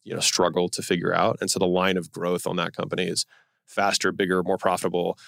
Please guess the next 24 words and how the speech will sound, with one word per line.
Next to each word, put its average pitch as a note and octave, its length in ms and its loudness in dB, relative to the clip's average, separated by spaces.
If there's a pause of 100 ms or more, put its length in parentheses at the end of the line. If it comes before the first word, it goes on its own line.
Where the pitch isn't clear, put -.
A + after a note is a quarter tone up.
(140)
than F2+ 380 0
Gym G#2 160 -2
Launch F#2 220 -6
was. - 280 -6
You A#2 80 0
know G#2+ 60 2
what F#2+ 80 0
I F2+ 60 0
mean? F2+ 180 -2
And F#2+ 100 -4
so F2+ 260 2
it - 500 -18
was F2+ 100 -4
like, F2 100 -6
"Man, F#2 400 -2 (200)
let's G2+ 180 -2
do," - 180 -4
like, G#2 200 0
and A2+ 100 0
that's A#2 180 2
where G#2+ 140 2
I F#2+ 40 0
think F#2 240 -4
the, F2+ 220 0